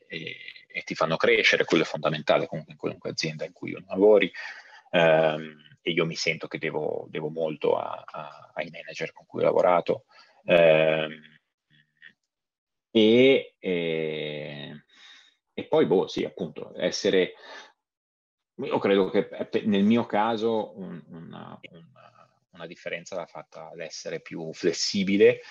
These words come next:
a livello, eh, geografico, a livello di posizioni, a livello di apertura, diciamo, a provare cose, cose nuove. Eh, quella è una cosa che sicuramente mi ha permesso di,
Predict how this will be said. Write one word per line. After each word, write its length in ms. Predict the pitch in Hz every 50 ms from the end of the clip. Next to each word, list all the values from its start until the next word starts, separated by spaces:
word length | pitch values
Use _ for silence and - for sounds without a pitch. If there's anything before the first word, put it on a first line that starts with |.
| - - - - - - _ _ _ _
a 120 | 80 78
livello, 920 | 78 80 80 80 80 78 78 78 78 80 82 80 80 80 78 82 82 - - - _ _ _
eh, 540 | - - - - - - - - - _ _
geografico, 720 | - 80 78 78 76 80 85 82 - - - 80 - 80
a 40 | 76
livello 280 | 78 78 78 78 -
di 100 | - -
posizioni, 680 | - - 80 76 76 - - - - 76 80 85 78 76
a 40 | 73
livello 300 | 71 76 76 80 78 78
di 180 | - - - _ - - - - - - _ _ _ _ - - _
apertura, 580 | - - - - - - - - - 101 92 82
diciamo, 220 | 80 - 80 76
a 20 | 76
provare 340 | - - 76 76 73 78
cose, 720 | - - 82 78 78 80 78 76 76 78 80 82 80 -
cose 260 | - - - 73 - 82
nuove. 460 | 76 76 76 67 71 71 73 - _ _
Eh, 220 | _ 87 76 - _
quella 180 | _ - 85 80
è 40 | 76
una 80 | 76
cosa 180 | - 82 80 80
che 80 | -
sicuramente 480 | 78 - 73 - 78 78 82 80 - 90
mi 80 | 85 78
ha 40 |
permesso 440 | 76 - - - 78 73 - - -
di, 180 | 80 80 82